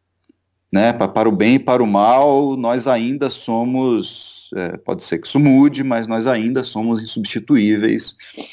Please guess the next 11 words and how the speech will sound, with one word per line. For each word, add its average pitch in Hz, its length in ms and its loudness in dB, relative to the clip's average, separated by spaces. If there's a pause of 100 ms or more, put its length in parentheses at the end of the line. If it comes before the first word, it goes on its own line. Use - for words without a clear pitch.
(180)
nessa 98 440 -2
coisa 98 360 0
de, 110 420 2
de, 90 220 -8 (160)
de 92 140 -8
contar 107 360 0
uma 110 120 0
história. 90 580 -2 (160)
É, 85 440 -10 (760)
e, 95 1300 0
e, - 500 -4